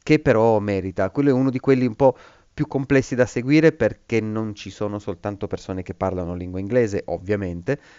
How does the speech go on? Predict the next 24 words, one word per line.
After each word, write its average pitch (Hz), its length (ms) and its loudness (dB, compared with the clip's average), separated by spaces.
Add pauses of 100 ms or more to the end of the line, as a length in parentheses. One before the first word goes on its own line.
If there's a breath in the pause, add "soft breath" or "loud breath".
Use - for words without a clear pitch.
È - 60 -6
andato 110 240 2
fino 107 240 -6
a - 40 -6
Tokyo 101 280 -2
a - 20 -6
parlare 101 380 -4
proprio 92 280 -10
con 104 640 -2
i 104 120 -12
protagonisti 101 720 -8
delle, 90 560 -4 (320 soft breath)
delle 113 380 -2
storie, 147 320 2
dove 151 180 4
ho 139 40 -2
scoperto 202 380 -2
che 123 100 -8
esistono 127 300 -8
anche 165 160 -4
i 127 40 -2
giapponesi 151 480 -2
che, 143 140 -2
che 110 100 -6